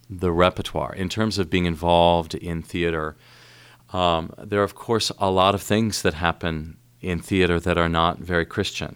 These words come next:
You know, there are a lot of murderous characters. There are a lot of womanizing characters. There are a lot of very bad, bad things that happen in,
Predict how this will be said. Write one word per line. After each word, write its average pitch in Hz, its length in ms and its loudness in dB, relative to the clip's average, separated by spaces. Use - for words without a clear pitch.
You 101 80 -4
know, 85 140 0
there 87 160 0
are 85 40 4
a 82 60 2
lot 82 240 2
of 82 240 -4
murderous 87 600 0
characters. 76 540 -4
There 87 100 -2
are 82 40 0
a 82 60 -4
lot 82 240 0
of 78 280 -8
womanizing 92 840 6
characters. 80 420 0
There 92 80 2
are 85 40 4
a - 20 4
lot 87 180 6
of 82 80 0
very 87 320 6
bad, 82 720 2
bad 82 280 2
things 85 220 -4
that 82 100 -4
happen 82 340 -4
in, 78 200 -8